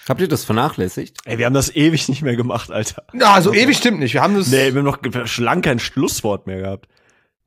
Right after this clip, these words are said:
Speaker 3: Dann machen wir das jetzt einfach nur auf Nostalgiegründen. Jetzt hau raus.
Speaker 2: Ja.
Speaker 3: Ja, Krause, mach doch Bank
Speaker 2: Mach
Speaker 3: zu.
Speaker 2: traurige Musik drunter jetzt.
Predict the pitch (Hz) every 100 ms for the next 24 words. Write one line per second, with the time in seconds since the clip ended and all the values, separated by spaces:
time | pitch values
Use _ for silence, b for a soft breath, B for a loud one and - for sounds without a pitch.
0 | - 160 220 262 262 226 240 220 226 226
1 | 226 214 170 208 214 196 175 196 151 151
2 | 156 147 170 220 156 214 110 110 117 110
3 | 113 - 190 175 160 175 165 135 170 -
4 | 143 - 113 180 208 196 196 185 214 139
5 | 127 107 95 95 -